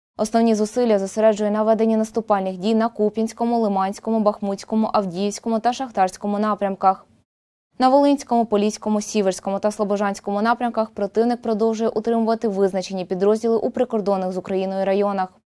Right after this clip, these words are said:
Однак його наступальних угрупувань не виявлено. Протягом доби ворожих обстрілів зазнали райони населених пунктів Попівка, Бачівськ та Партизанське Сумської області,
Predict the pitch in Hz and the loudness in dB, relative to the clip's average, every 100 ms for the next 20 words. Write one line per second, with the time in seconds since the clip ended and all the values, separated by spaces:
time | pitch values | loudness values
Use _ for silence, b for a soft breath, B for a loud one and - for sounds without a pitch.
0 | _ _ - 214 214 220 208 208 208 220 | _ _ -2 0 0 0 -2 -2 -2 -2
1 | 214 190 190 196 202 196 196 220 208 185 | 2 2 0 -6 -6 -4 0 2 2 0
2 | 190 185 185 185 185 _ _ _ _ _ | 0 0 -2 -4 -6 _ _ _ _ _
3 | _ - 202 196 196 190 196 240 208 214 | _ 2 4 4 2 2 2 2 4 2
4 | 220 208 - 247 254 - 240 214 196 202 | 2 -2 -2 0 0 -2 -2 0 -2 0
5 | 226 214 208 226 208 202 208 208 202 - | 2 2 2 0 -2 -2 -2 -2 -4 -2
6 | 220 214 202 190 180 214 226 226 185 185 | -2 -2 -2 -2 -2 -4 -2 0 2 0
7 | - 214 - - 196 214 214 208 190 180 | 0 -4 -4 -2 0 0 -2 -2 -2 -4
8 | - 202 202 - 190 180 214 196 190 - | -4 -6 -6 -4 -2 0 0 0 -2 -2
9 | 190 | -4